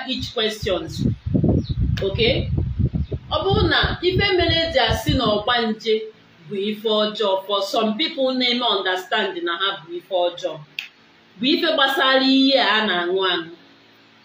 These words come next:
Ikekwe ọ bụrụ na ụwa mbụ mmadụ bịara abịa na o nwere onye megidere ife ọjọọ, the person aṅụọ iyi na ya ga-ejighata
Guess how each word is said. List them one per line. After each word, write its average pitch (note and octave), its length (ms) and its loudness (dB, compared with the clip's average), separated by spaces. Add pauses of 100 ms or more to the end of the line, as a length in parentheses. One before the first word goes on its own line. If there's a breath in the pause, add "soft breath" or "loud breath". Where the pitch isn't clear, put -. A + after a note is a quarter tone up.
(180)
Ikekwe D#4 320 0
ọ D4 140 4
bụrụ F#4 180 2
na D4+ 80 2 (160)
ụwa C#4 320 2
mbụ C4 160 2
mmadụ C4 440 2
bịara F#3 240 0
abịa G#3 200 0
na A3+ 100 2
o D4 100 4
nwere A3 160 4
onye A#3 180 2
megidere G#3 500 2
ife - 260 2
ọjọọ, G3 440 2
the - 100 0
person F4 320 2
aṅụọ A3+ 480 2
iyi C#4 240 2
na A3+ 140 2
ya D4+ 60 2 (100)
ga-ejighata A#3 600 0